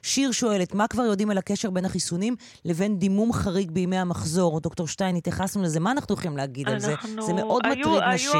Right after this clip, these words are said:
Speaker 2: הרבה, נכון, היו הרבה דיווחים על, אה, אי סדירות, אה, מסוג זה או אחר,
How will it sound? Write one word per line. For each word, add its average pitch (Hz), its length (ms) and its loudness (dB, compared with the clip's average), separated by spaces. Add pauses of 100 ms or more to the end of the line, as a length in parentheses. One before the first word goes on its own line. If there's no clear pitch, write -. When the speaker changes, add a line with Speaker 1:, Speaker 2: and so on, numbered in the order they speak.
Speaker 2:
הרבה, 233 220 -4
נכון, 208 500 -2
היו 233 180 0
הרבה 226 300 -2
דיווחים 180 600 -10
על, 165 180 -8
אה, 170 500 -4 (420)
אי 226 140 0
סדירות, 208 460 0 (960)
אה, 185 160 -6
מסוג 185 340 -4
זה 208 180 2
או 190 40 -4
אחר, 226 440 -4